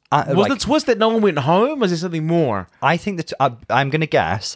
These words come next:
Speaker 1: I'm gonna guess it was supposed to be a twelve queen cast, and somebody backed out last minute 'cause it's an eleven queen cast, and that's why it was a non-elimination episode, really. However, I love a, a, a non-elimination episode at the beginning, so we get to know everybody a bit better.
Speaker 2: Absolutely.
Speaker 1: Um,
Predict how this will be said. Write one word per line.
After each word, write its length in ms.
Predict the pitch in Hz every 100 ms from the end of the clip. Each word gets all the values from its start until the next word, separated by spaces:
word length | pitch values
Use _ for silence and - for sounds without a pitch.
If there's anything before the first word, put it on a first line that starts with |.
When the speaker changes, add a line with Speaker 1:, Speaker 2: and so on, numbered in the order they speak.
| -
Speaker 1:
I'm 140 | 101
gonna 180 | 110 110
guess 260 | 104 98 -
it 40 |
was 80 | -
supposed 220 | - 98
to 60 | -
be 80 | 101
a 40 |
twelve 300 | - 92 -
queen 280 | - 87 80
cast, 580 | 98 82 85 - - -
and 260 | 87 87 87
somebody 200 | 95 87
backed 240 | 87 - 92
out 120 | 80
last 240 | 82 -
minute 240 | 90 80 -
'cause 100 | 85
it's 100 | 95
an 40 |
eleven 240 | 80 78
queen 220 | 78 87 82
cast, 260 | 85 - - - -
and 100 | 104
that's 180 | 95 -
why 80 | 78
it 20 |
was 80 | 90
a 40 |
non-elimination 640 | 92 87 85 85 82 - 82
episode, 400 | - 85 82 85
really. 680 | 87 85 87 71 62 62 - - - -
However, 260 | 131 127 -
I 80 |
love 360 | 123 120 120 - 117
a, 160 | 107 -
a, 160 | 113 -
a 40 |
non-elimination 800 | 117 101 98 90 101 92 92 -
episode 280 | 85 - 87
at 40 |
the 60 | 76
beginning, 340 | 92 90 87
so 80 | -
we 40 | 87
get 140 | 80 -
to 100 | 87
know 60 | -
everybody 380 | 85 80 80
a 40 | 78
bit 180 | - -
better. 160 | 78
Speaker 2:
Absolutely. 520 | 131 - 135 101 92 92 - - _ -
Speaker 1:
Um, 360 | 98 95 95